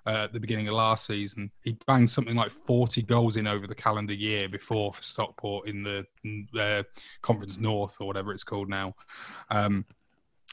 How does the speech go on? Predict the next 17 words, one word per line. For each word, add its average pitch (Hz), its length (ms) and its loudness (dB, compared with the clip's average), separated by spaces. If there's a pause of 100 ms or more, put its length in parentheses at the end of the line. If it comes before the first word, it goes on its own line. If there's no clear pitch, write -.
(200)
he 135 80 6
didn't 143 420 12 (100)
quite 139 420 8
have 123 200 2
the 123 60 0
season 127 380 8
that 127 80 8
we 123 100 4
wanted 131 380 6
last 127 240 6
season 123 320 4
from 127 200 6
him, 139 160 6 (520)
but 131 160 0 (100)
I 123 60 6
think 170 380 10
we, 120 80 4